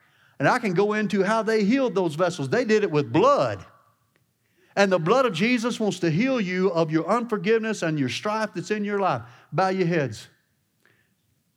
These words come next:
So I said today that the Lord wanted to heal you of unforgiveness, of strife,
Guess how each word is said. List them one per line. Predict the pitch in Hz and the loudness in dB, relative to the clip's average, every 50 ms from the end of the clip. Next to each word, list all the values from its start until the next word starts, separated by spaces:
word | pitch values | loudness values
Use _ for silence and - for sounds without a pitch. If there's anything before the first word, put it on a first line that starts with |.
| _ _ | _ _
So | - - 170 | -4 0 2
I | 165 175 175 175 170 165 | 2 2 2 2 2 0
said | - - 185 175 160 135 | 0 0 0 0 0 0
today | 143 147 151 175 170 165 | -2 0 2 2 2 2
that | 147 147 - | 0 0 -2
the | - 139 | -2 -2
Lord | 139 151 170 175 170 139 135 143 | 0 0 0 0 -2 -4 -6 -4
wanted | 135 160 165 151 135 123 | -2 -2 0 0 -2 -2
to | 135 127 | -2 -4
heal | 101 95 - 185 185 180 180 | -4 -4 -4 -4 -2 -2 -2
you | 175 160 170 175 175 175 180 185 180 | -2 -2 -2 -2 -2 -2 -4 -6 -6
of | 139 120 110 | -8 -6 -4
unforgiveness, | 160 156 160 - - 131 117 120 160 175 170 170 170 156 - | -4 -4 -4 -6 -8 -8 -4 -4 -4 -2 -2 -4 -6 -8 -8
of | - 113 - | -12 -12 -12
strife, | - - - 170 170 170 170 170 | -12 -8 -6 -4 -4 -4 -4 -6